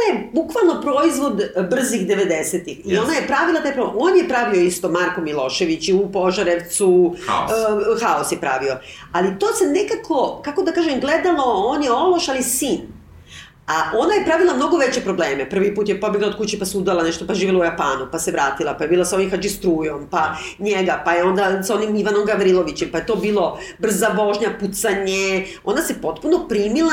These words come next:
Speaker 1: na, na taj ide gas devedesete.
Speaker 2: Da.
Speaker 1: Ona je bila, ono, predstavnik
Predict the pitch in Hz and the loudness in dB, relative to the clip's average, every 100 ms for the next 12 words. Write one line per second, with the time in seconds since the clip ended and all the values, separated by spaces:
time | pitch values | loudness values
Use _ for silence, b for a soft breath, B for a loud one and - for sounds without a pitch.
0 | 247 185 165 165 - 240 233 190 202 202 | 2 0 2 0 0 0 2 2 2 0
1 | 202 185 185 220 - 196 214 220 190 160 | 2 2 2 2 -2 -2 -2 0 0 0
2 | - - 147 139 175 214 269 277 220 B | -2 -2 -2 0 0 0 2 2 0 B
3 | B - 220 233 220 185 - 285 285 | B -4 0 2 2 0 0 -2 -2